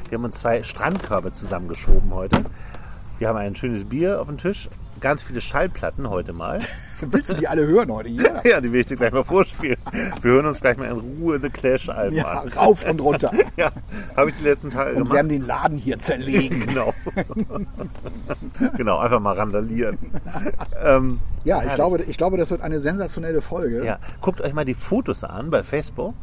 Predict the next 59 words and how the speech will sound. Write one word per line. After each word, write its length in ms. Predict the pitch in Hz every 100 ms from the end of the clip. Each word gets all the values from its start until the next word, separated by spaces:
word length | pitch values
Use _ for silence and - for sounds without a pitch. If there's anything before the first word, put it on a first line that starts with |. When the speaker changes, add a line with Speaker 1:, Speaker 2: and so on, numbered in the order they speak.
| -
Speaker 2:
Ja. 120 | 175
Speaker 1:
und 100 | 139
bei 120 | 120
Instagram, 540 | 135 190 139 98 123 143
wie 120 | 135
wir 80 | 135
hier 160 | 135
sitzen. 360 | 120 - - - - - -
Das 80 | -
ist 40 |
total 360 | 117 - - 123 -
cool. 100 | 110
Speaker 2:
Wir 80 | 151
haben 80 | 196
uns 100 | 180
das 140 | 170
hier 120 | 165 139
selber 320 | 170 208 160
alles 180 | 175 165
so 80 | 165
zusammengebaut. 680 | - 175 240 196 - 87 113
Wir 80 | 135
haben 40 | 165
uns 100 | 170
eine 140 | 165
kleine 460 | - 160 165 156 147 131
Wagenburg 640 | 123 143 220 156 143 170 160
aus 140 | 147
Strandkörben 680 | - - - - 156 139 -
Speaker 1:
Ja. 60 | 170
Speaker 2:
aus, 260 | 151 - - 175 302 226
jeder 300 | 156 240 240
sitzt 200 | 160 220
in 60 | 196
einem 180 | 151 160
Strandkorb. 680 | - 143 165 - - 120 - - 196 208 -
Speaker 1:
Ein 180 | 143 131 113
Bier 200 | 185 -
vor 200 | 127 123
sich, 120 | 131
ich 100 | 131
meine, 260 | 135 139 123
was 120 | -
gibt's 160 | 147 -
Schöneres? 280 | 107 87 85 -
Speaker 2:
Ja. 100 | 123
Speaker 1:
Und 120 | 135
wir 120 | 147
reden 220 | 147 170 160
Speaker 2:
Und 60 |
Speaker 1:
über 80 | 143
Speaker 2:
mit, 100 | 170
Speaker 1:
zwei 160 | - -
Bücher. 300 | - 92 85
Speaker 2:
mit 220 | 151 156
Blick 240 | 220 -
aufs 200 | 160 156 -
Wasser. 240 | - - -
Speaker 1:
Ja. 100 | -